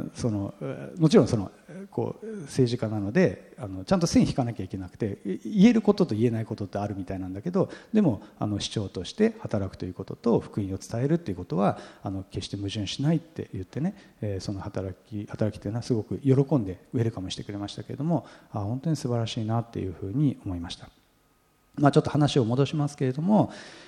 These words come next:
えー、「沖に漕ぎ出しなさい」って、「もう一度網を打ってみなさい」って、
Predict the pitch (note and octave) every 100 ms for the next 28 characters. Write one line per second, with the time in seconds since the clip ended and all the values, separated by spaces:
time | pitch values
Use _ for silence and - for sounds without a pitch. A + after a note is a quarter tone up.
0 | - - C3+ B2+ A#2 D#3 E3 C#3+ C3 C3+
1 | D#3+ F3 F#3+ F#3 G#3+ G3+ G3+ - G2+ -
2 | F#3 A#3+ - A3+ G3 E3 - G#2+ G2+ -
3 | G2 -